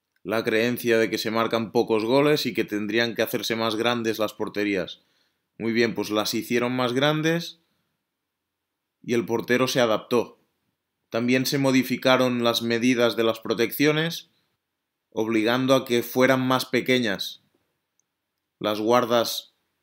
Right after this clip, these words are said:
más cortas, menos anchas, y el portero tuvo que adaptarse y lo hizo.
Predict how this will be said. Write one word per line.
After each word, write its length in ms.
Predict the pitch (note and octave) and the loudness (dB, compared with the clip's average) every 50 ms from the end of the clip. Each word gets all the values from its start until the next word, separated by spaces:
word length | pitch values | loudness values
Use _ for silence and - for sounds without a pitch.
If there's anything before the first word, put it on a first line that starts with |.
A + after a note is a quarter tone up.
| _ _ - | _ _ -10
más 280 | G2 A2 A2 G#2+ G#2 - | -8 -6 -4 -4 -6 -4
cortas, 720 | - C3+ C#3+ C#3+ C#3 C#3+ D3+ D3+ D#3 D#3+ D#3+ - - - - | 0 0 0 0 0 2 2 2 2 2 0 -4 -8 -8 -8
menos 400 | - A2+ A#2+ A#2 A#2+ A2+ G#2+ A#2+ | -6 -4 -2 -2 -2 -2 0 0
anchas, 640 | B2 C#3 C#3 C3 - C#3+ C#3+ D3 D3+ - - - _ _ _ _ _ _ _ _ _ _ _ _ _ _ _ _ _ _ _ _ _ - | 0 0 0 0 0 0 0 0 -2 -6 -12 -16 _ _ _ _ _ _ _ _ _ _ _ _ _ _ _ _ _ _ _ _ _ -6
y 100 | F#2 G#2 | -2 -2
el 120 | A#2 A2+ - | -2 0 -2
portero 480 | A#2+ A2+ G2 - B2 B2+ C3 B2+ B2+ | -4 -4 -2 0 0 2 0 0 0
tuvo 300 | - C#3 C#3 C3+ C3+ B2+ | 2 2 4 4 4 2
que 80 | - B2+ | 2 4
adaptarse 800 | B2 B2 A#2+ F#2+ - - C3+ C3 C3 - - D#3+ E3 F3 - - _ _ - | 4 4 2 2 2 2 2 2 2 0 0 0 0 0 -2 -6 _ _ -4
y 100 | A#2+ A2+ | -2 0
lo 160 | G#2+ G#2 G#2+ | 2 4 4
hizo. 420 | B2 B2 A#2+ - G#2+ F#2+ F2+ - | 4 2 2 -2 -4 -6 -6 -10